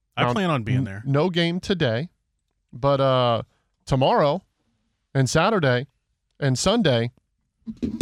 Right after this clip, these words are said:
Speaker 2: the Yankees come into town.
Speaker 1: Are you going to be going at all this weekend?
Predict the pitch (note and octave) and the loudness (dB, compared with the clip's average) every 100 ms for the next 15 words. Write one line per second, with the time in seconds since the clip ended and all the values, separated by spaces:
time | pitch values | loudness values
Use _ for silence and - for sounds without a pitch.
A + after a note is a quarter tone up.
0 | - - B2+ A#2+ B2+ C3 A2+ - A2+ G#2 | -2 0 0 2 0 -2 -6 -4 -4 -4
1 | G#2 G#2 B2+ - B2+ B2 D3 D3 D3 C3+ | -4 -6 -10 -8 -8 -6 -6 -4 -4 -6
2 | C3 B2+ B2+ C3 A#2+ A#2+ A2+ A2 - A#2+ | -6 -6 -6 -6 -6 -6 -8 -10 -12 -14
3 | - | -16